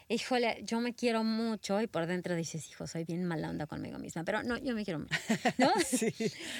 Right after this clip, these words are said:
Speaker 1: Como tratar de revertir
Speaker 2: Sí.
Speaker 1: eso, y entonces es un poco empezar a truquear a nuestra mente a que vayamos siguiendo ese patrón positivo y a que cortemos con lo negativo.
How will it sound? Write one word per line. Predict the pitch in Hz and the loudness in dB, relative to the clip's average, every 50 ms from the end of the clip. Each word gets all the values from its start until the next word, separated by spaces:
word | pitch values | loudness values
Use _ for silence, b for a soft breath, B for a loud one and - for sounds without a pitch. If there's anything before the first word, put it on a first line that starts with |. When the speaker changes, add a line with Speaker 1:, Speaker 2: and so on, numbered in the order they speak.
| B B 214 | B B 2
Speaker 1:
Como | 269 254 269 269 | 4 6 6 6
tratar | - 262 254 - 285 269 277 | 6 6 6 8 8 8 8
de | 277 302 | 8 6
revertir | 302 294 262 240 240 226 220 220 240 262 - 285 285 277 | 6 6 4 4 6 6 6 4 4 4 4 6 6 8
Speaker 2:
Sí. | 262 | 8
Speaker 1:
eso, | 254 254 - - 226 208 226 247 - | 6 6 2 2 2 2 2 2 2
y | 247 226 | 0 0
entonces | 214 - 240 - 269 254 - - | 0 0 0 0 0 0 2 2
es | 247 226 - - | 0 0 0 0
un | 269 254 | -2 0
poco | - 240 - - 262 254 - B B B B B - | 0 0 2 4 4 4 2 B B B B B -4
empezar | 220 208 - 233 208 - 254 277 | -2 0 0 2 2 4 4 4
a | 285 | 4
truquear | 285 - 285 269 - - 240 226 233 | 4 2 0 0 2 2 2 4 4
a | 247 | 4
nuestra | 254 254 226 214 - - 196 196 | 4 4 2 2 2 2 2 2
mente | 214 220 226 226 - - 240 262 - - _ _ _ _ | 4 2 2 2 2 2 2 0 0 -4 _ _ _ _
a | - 190 | -4 -2
que | 190 - 196 | 0 0 2
vayamos | 190 190 196 208 214 220 214 | 2 2 2 2 0 0 -2
siguiendo | - - 190 190 202 196 190 185 190 - | -2 -2 0 0 0 0 0 0 -2 -2
ese | - 175 160 - - | -2 -4 -6 -6 -4
patrón | - 160 160 - 175 170 170 - - _ - | -4 -2 -2 0 -2 -2 -2 -6 -10 _ -2
positivo | - 180 165 - - 196 - - 247 233 196 208 226 269 339 B B B B B B B | -2 -2 -2 -2 -4 -4 0 2 2 4 4 4 2 0 -2 B B B B B B B
y | - 202 190 | 2 4 4
a | 170 | 4
que | - - 180 | 2 0 -2
cortemos | - 175 175 180 - 180 185 185 180 - | 0 -2 -2 0 0 0 0 -2 -2 -4
con | - - 190 | -4 -4 -2
lo | 196 - | -4 -4
negativo. | - - - - 160 - 151 139 | -4 -6 -6 -8 -8 -6 -8 -8